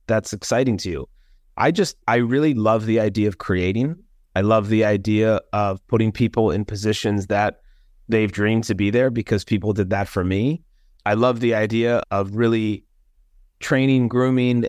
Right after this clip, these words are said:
and getting people ready to go off of a launching pad. So when they are ready to go, they are as well equipped as they ever thought they could be. So then that way they can make the dining area around us or wherever they go stronger and better. Honestly, I think it's our responsibility.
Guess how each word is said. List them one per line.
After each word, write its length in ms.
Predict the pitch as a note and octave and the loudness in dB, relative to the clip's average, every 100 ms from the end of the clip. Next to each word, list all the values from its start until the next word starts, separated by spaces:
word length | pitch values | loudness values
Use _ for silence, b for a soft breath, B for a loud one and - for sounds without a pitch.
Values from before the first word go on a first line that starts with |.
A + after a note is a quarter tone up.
| - | -2
and 340 | F#2+ G2 G2+ | -2 -2 -2
getting 300 | A#2 A#2 A2 | 0 2 0
people 280 | A#2+ A2 G2+ | -2 -2 0
ready 240 | G2+ G#2 | 0 0
to 140 | - G2 | -2 -2
go 460 | G2 F#2+ G#2 G#2+ - | 0 2 2 0 0
off 220 | G#2+ - | -2 0
of 100 | G2 | -2
a 60 | G2+ | 0
launching 440 | G2 G2+ - G#2+ | 0 -2 0 -2
pad. 300 | A#2 G2+ G#2 | 0 -2 -2
So 120 | - | -2
when 160 | G2 G#2 | 0 2
they 140 | G#2 - | 0 0
are 260 | G2+ A2+ | 2 2
ready 260 | G#2+ G#2 A2 | 2 2 0
to 160 | - F#2+ | -2 0
go, 280 | F#2+ G2 | 2 2
they 180 | G2 G2 | 2 2
are 140 | G2 G2 | 2 2
as 140 | F#2+ | -2
well 320 | G2 G#2+ A#2+ | 0 2 4
equipped 440 | A#2 - G#2 G2 F#2 | 2 -2 -4 -2 -6
as 120 | E2 | -2
they 160 | F2+ - | -2 0
ever 200 | G2+ G2+ | 0 0
thought 280 | - F2 F#2 | 0 0 -2
they 100 | F2 | -4
could 260 | - G2 | -2 -2
be. 340 | G#2 A2+ B2 - _ _ _ - | 0 0 -2 -6 _ _ _ -8
So 160 | - | -2
then 180 | G#2 G#2 | 0 0
that 180 | G#2+ G#2+ | 0 0
way 100 | G#2+ | 0
they 160 | G#2 G#2 | 0 -2
can 180 | A2 | 0
make 200 | G2+ G2 | 0 -2
the 80 | - | -4
dining 380 | G2 G#2 G#2 G2 | -2 0 0 0
area 340 | G2+ G2+ G2 | 0 0 0
around 300 | F#2+ G#2 G2 | 0 0 2
us 240 | G2+ - - | 0 0 -2
or 80 | F#2+ | -2
wherever 340 | G2+ G2+ G2+ | 0 0 -2
they 120 | F#2+ | -4
go 260 | F2+ G2 G2+ | -2 -2 -2
stronger 500 | - G#2 F#2+ F#2+ G2 | -2 -2 0 0 -2
and 140 | F#2 | -2
better. 380 | F#2 F#2+ A#2+ C#3 _ _ - _ _ _ - | -4 -2 -2 -4 _ _ -20 _ _ _ -4
Honestly, 420 | A#2+ F3 - E3+ | 0 0 2 0
I 40 | C#3+ | 0
think 180 | D#3 | -2
it's 140 | D#3+ - | -2 0
our 120 | B2+ | 0
responsibility. 840 | B2 - A#2+ - G2+ A2 F#2+ C2+ | 0 -2 -4 -2 0 0 0 -4